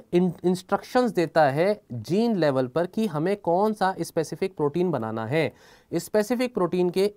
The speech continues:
इस सीक्वेंस में अगर इस कोडॉन में गड़बड़ी हो गई तो ये प्रोटीन, अमीनो एसिड अगर ये वाला बनना था तो ये चेंज हो जाएगा, और अमीनो एसिड के चेंज होते के साथ ही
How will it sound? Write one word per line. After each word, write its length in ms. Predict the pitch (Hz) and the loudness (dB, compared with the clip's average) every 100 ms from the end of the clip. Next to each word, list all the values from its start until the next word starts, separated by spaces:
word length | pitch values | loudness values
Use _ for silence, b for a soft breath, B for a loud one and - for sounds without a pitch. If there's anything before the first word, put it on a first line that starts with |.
| 202 | -4
इस 200 | 220 - | -4 -2
सीक्वेंस 440 | 180 160 165 156 | -4 -2 -2 -2
में 120 | 180 | -4
अगर 240 | 175 170 185 | -2 -2 0
इस 140 | 208 214 | 0 -2
कोडॉन 480 | - 170 156 175 214 | -2 0 4 4 4
में 180 | 220 | 4
गड़बड़ी 380 | 170 156 170 196 | 4 4 4 4
हो 180 | 175 131 | 2 2
गई 300 | 127 180 139 b b b | 4 6 4 b b b
तो 80 | 170 | 0
ये 160 | 175 214 | 4 2
प्रोटीन, 560 | 214 170 170 226 247 - - | 2 0 2 2 0 -4 -4
अमीनो 320 | 147 175 220 | 2 4 6
एसिड 280 | 220 208 208 | 4 6 4
अगर 180 | 208 190 | 4 4
ये 140 | 185 | 2
वाला 220 | 180 175 | 4 4
बनना 300 | 156 139 139 | 4 2 0
था 160 | 135 185 | -2 -4
तो 120 | 180 | -4
ये 160 | 165 180 | -4 -4
चेंज 300 | 185 220 196 | 0 0 0
हो 60 | |
जाएगा, 340 | 113 98 95 113 b b | -2 -6 -6 -10 b b
और 140 | 170 180 | 4 4
अमीनो 340 | 170 175 208 226 | 4 2 4 4
एसिड 300 | 196 202 190 | 2 2 2
के 120 | 220 | 0
चेंज 420 | 220 202 214 185 | 0 0 0 0
होते 280 | 165 170 190 | -4 -2 -2
के 180 | 190 190 | -2 -4
साथ 260 | - 160 | 0 0
ही 340 | 160 208 180 | 2 0 0